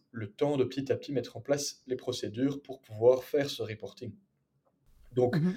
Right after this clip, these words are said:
Speaker 1: euh, le régulateur est pas, enfin, il... les gens, évidemment, ils sont un peu dans leur tour d'ivoire de temps en temps, et technocrates, et on peut dire plein de choses à ce niveau-là, mais ils s'en rendent compte aussi que parfois, il y a trop de choses qui se passent en même temps, et donc, euh,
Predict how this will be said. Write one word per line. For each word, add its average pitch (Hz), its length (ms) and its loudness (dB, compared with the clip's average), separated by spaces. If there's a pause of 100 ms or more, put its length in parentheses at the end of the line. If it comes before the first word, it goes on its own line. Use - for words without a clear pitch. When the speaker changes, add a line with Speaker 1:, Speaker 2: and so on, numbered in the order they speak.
(260)
Speaker 1:
euh, 123 100 2 (200)
le 123 120 0
régulateur 113 420 2
est 123 80 4
pas, 113 720 4 (640)
enfin, 104 180 -10
il... 101 140 -8 (440)
les 104 80 -8
gens, 120 380 0 (340)
évidemment, 107 240 -8
ils 98 60 -6
sont 104 140 -10
un 101 40 -10
peu 117 120 -8
dans 110 100 -4
leur 101 160 -6
tour 113 180 -12
d'ivoire 107 280 0
de 104 60 -2
temps 101 220 -6
en 104 80 -4
temps, 120 360 -4
et 98 80 -4
technocrates, - 580 -8
et 113 40 -8
on 107 60 -10
peut 104 120 -12
dire 107 140 -14
plein 110 120 -8
de 110 60 -10
choses 110 120 -6
à 101 60 -4
ce 107 60 -12
niveau-là, 120 300 4 (440)
mais 113 140 4
ils 104 80 -2
s'en 104 160 0
rendent 101 200 -2
compte 135 260 -4
aussi 127 220 -8
que - 80 -20
parfois, - 520 2 (400)
il - 60 -2
y - 20 4
a - 60 0 (120)
trop - 180 0
de 131 60 -2
choses 139 200 2
qui 117 120 -12
se - 60 -16
passent 123 220 -2
en 117 60 -4
même 104 180 -4
temps, 147 440 0
et 113 80 -2
donc, 135 460 -2
euh, 131 260 6